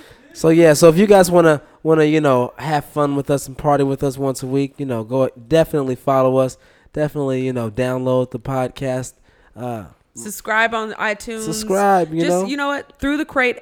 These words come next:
Speaker 2: a-, all across the board. Through the Crate, across the board. Go ahead and follow us.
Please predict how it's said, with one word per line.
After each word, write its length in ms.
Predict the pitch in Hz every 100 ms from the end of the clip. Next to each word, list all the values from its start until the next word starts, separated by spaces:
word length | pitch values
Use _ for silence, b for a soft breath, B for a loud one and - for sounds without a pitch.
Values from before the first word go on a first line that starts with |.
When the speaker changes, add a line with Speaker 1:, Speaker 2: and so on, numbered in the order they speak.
| -
Speaker 2:
a-, 140 | -
all 400 | - 220 226 226 -
across 340 | 196 214 196
the 100 | -
board. 340 | 175 160 143 -
Through 220 | 196 214
the 60 | 214
Crate, 300 | - 196 185
across 360 | 170 185 170 -
the 60 |
board. 340 | 170 170 165 -
Go 120 | 185
ahead 180 | 190 185
and 80 | 175
follow 340 | 170 165 165
us. 220 | 160 -